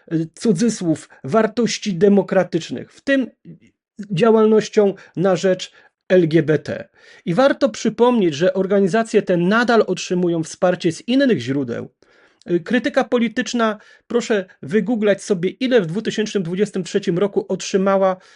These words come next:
y, pieniędzy z Komisji Europejskiej, z Fundacji Sorosza, ze Stołecznego Ratusza pana Rafała Trzaskowskiego, prezydenta Warszawy,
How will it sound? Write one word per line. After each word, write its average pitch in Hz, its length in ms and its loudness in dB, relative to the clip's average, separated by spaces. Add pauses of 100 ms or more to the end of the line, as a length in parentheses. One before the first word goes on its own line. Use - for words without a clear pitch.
(140)
y, 170 240 4 (140)
pieniędzy 190 720 2 (640)
z - 120 -12
Komisji 202 560 2
Europejskiej, 190 920 2 (140)
z - 140 -14
Fundacji 196 680 2 (100)
Sorosza, 165 920 2 (340)
ze 151 200 0
Stołecznego 208 760 2
Ratusza 175 580 -2
pana 175 360 0
Rafała 175 400 -2
Trzaskowskiego, 180 1040 0 (200)
prezydenta 180 640 2
Warszawy, 180 720 0